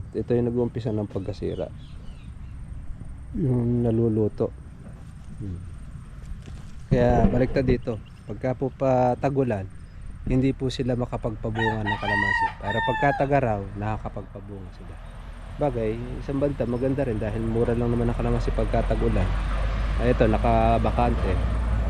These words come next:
Makakalusot sila ng bunga pagka para sa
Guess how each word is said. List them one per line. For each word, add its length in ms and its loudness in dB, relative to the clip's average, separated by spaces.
Makakalusot 640 2
sila 160 0
ng 240 2
bunga 220 0
pagka 240 0
para 260 -2
sa 200 2